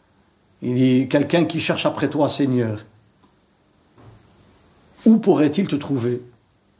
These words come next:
ذكروا أثر أن موسى سأل الله، قال: يا ربي، أين يجدك من يطلبك؟ قال: عند المنكسرة قلوبهم. Les gens qui sont affaiblis par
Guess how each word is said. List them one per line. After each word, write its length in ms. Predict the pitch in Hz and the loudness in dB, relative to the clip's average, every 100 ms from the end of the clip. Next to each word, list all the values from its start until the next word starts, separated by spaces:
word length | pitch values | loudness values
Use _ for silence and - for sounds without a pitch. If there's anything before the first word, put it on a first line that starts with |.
| _ _ _ _ _ _ _ _ | _ _ _ _ _ _ _ _
ذكروا 440 | 127 139 143 170 170 | -2 2 2 2 -2
أثر 220 | 165 185 | 0 0
أن 120 | 180 | 0
موسى 300 | 190 214 190 | 2 0 0
سأل 280 | - - 180 | -2 0 0
الله، 360 | 185 214 185 - - _ | 0 0 -2 -6 -20 _
قال: 220 | 156 - - _ - - _ _ - | -6 -6 -14 _ -20 -20 _ _ 0
يا 240 | 139 143 | 4 4
ربي، 540 | 139 135 113 123 107 - - _ - | 4 0 2 0 0 -4 -18 _ 0
أين 220 | 185 190 | 2 4
يجدك 540 | 147 135 113 120 123 | 4 4 0 -6 -4
من 180 | 123 123 | -2 -2
يطلبك؟ 600 | 120 117 135 117 127 - _ _ _ _ _ _ _ _ | -4 -4 -6 -6 -8 -14 _ _ _ _ _ _ _ _
قال: 220 | - 143 131 | 2 4 4
عند 240 | 127 123 | 2 0
المنكسرة 760 | 120 120 113 143 - 123 113 123 | 0 -2 -4 -4 -4 -4 -6 -8
قلوبهم. 580 | - 117 110 107 90 98 - _ _ _ _ _ _ _ _ _ _ - - 120 | -6 -4 -4 -4 -10 -12 -16 _ _ _ _ _ _ _ _ _ _ -20 -12 -4
Les 100 | 120 | 0
gens 160 | 147 | 0
qui 120 | 147 | 0
sont 180 | - 156 | -2 -2
affaiblis 480 | 139 120 127 120 143 | -6 -2 0 2 0
par 480 | - 104 98 101 - | 0 -8 -8 -12 -18